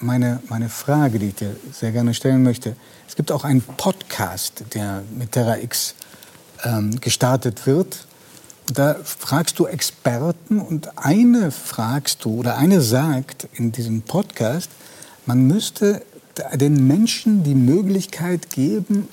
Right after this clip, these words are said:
irgendwie ihr Mindset so dahingehend zu verändern, dass sie diesen Planeten, unseren Planeten nicht zerstören. Und das hat mich wahnsinnig neugierig gemacht, weil ich habe mich gefragt, wie geht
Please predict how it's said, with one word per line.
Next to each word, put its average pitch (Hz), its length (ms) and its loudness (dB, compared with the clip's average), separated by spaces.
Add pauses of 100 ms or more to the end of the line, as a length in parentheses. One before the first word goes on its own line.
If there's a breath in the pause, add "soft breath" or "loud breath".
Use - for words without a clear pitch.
irgendwie 208 840 2
ihr 151 180 2
Mindset 147 880 2
so 156 280 -4 (100)
dahingehend 165 720 2
zu - 160 -4
verändern, 139 800 2 (800 loud breath)
dass 165 220 2
sie 190 120 4
diesen 160 260 2
Planeten, 156 540 2
unseren 208 480 4
Planeten 160 720 -2
nicht 160 240 -4
zerstören. 165 800 -2 (920 loud breath)
Und 131 140 0
das 156 100 2
hat 196 160 0
mich 160 180 -2
wahnsinnig 165 400 0
neugierig 143 520 2
gemacht, 120 280 -2
weil 135 80 -2
ich 131 120 -6
habe 170 100 -6
mich 170 140 -2
gefragt, 156 480 -4
wie 139 180 0
geht 190 320 0